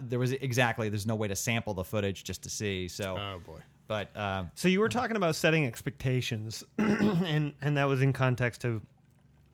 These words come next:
Speaker 3: revisions and further asks, what that's gonna mean. Like, you get X number of revisions per shot, whatever. And, uh, one of the, one of the things that I think is really important to set expectations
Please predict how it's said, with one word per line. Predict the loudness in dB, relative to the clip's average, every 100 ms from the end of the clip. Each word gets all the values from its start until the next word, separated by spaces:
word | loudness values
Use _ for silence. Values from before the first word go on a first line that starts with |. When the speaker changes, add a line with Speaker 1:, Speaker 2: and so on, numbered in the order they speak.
| -12 -6
Speaker 3:
revisions | -2 0 2 2 0 0 -4 -2
and | -2 0 -2 -4 -10 -14
further | -4 -2 -2
asks, | -2 -2 -4 -8 -12 -14 -10 -6
what | -4
that's | -4 -6
gonna | -4
mean. | -4 -4 -6 -6
Like, | -8 -6
you | -2
get | -2 -2 -8
X | -8 -4
number | -2 -2
of | -2 -4
revisions | -4 -4 -4 -8
per | -8 -10
shot, | -6 -6 -4
whatever. | -4 -4 -8 -12 -20 -20 -20 -20 -20 _ 2
And, | 4 4 2 -2 0
uh, | 2 4 4 0
one | 0 0 0
of |
the, | 0
one | 0 0
of |
the | 0
things | 0 0
that | 0
I | 0
think | -2 -2
is |
really | -2 -2
important | -2 -4 -4 -4 -6
to | -8
set | -4 -4 -2
expectations | -4 -8 -10 -6 -4 -4 -6 -6